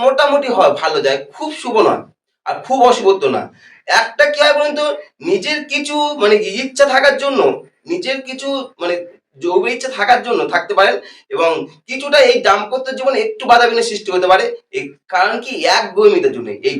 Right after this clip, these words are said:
বিশ্বলগ্নের জাতকদের একটু হচ্ছে একগুঁয়েমি ভাব থাকে, এই একগুঁয়েমি ভাবের জন্য এদের দাম্পত্য জীবন কিছু কিছু সমস্যা আসতে পারে,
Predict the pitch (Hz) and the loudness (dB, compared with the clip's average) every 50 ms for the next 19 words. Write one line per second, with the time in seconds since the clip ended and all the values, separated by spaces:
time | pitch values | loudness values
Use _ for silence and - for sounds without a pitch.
0 | - - - - 233 226 240 233 233 220 233 240 240 - 208 196 - 196 196 - | -8 -10 -8 -6 -2 0 0 2 0 2 2 2 2 2 0 0 2 2 2 0
1 | - - 262 262 254 240 196 175 180 185 190 185 - 202 214 208 202 - - 147 | -4 -6 -8 -6 -2 0 2 4 4 2 2 2 2 4 6 6 4 4 4 0
2 | 143 - - - - - - - _ _ _ _ _ _ 113 117 113 104 113 147 | 0 0 -6 -12 -14 -14 -18 -20 _ _ _ _ _ _ -14 -10 -4 -2 0 2
3 | 202 226 220 214 240 277 277 277 262 - - 208 190 233 233 233 233 262 269 269 | 0 0 -2 -4 -4 0 0 0 0 0 -2 0 0 2 0 0 0 -2 -2 -2
4 | 262 170 160 151 - - _ _ _ - 226 233 233 233 175 - 196 - 240 240 | -2 -2 -4 -4 -8 -12 _ _ _ -4 -2 0 2 4 4 4 2 0 -4 -6
5 | 240 240 233 240 262 262 262 254 - - 277 277 285 294 294 294 294 285 - - | -6 -6 -8 -6 -6 -6 -6 -8 -12 -14 -12 -12 -10 -10 -10 -8 -6 -6 -4 -2
6 | 196 220 240 - 180 185 175 170 - - 151 135 120 110 104 | -2 -2 2 4 4 4 4 2 0 -4 -6 -4 -4 -4 -6